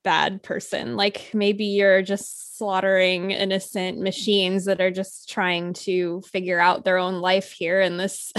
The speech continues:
<laughs> on this planet, um, you know, make their own little kingdoms and families. Um,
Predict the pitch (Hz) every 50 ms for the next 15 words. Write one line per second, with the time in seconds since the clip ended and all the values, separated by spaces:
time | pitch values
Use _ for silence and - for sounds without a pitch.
0 | 240 - - 302 240 - - - - - - 226 214 202 208 208 - - _ -
1 | 220 208 214 208 190 180 190 196 - - - - - 190 190 190 190 190 190 185
2 | 190 196 - - - - - - - - _ - 196 185 190 190 - 208 208 208
3 | 202 - 208 196 196 190 196 196 190 196 185 185 185 185 185 185 190 - - -
4 | _ _ _ _ _ - - 254 226 220 233 208 202 202 208 208 208 196 - 196
5 | 185 175 202 - - 185 180 185 185 190 190 190 190 185 185 190 196 196 196 185
6 | - - - - 185 180 180 175 175 170 170 170 175 190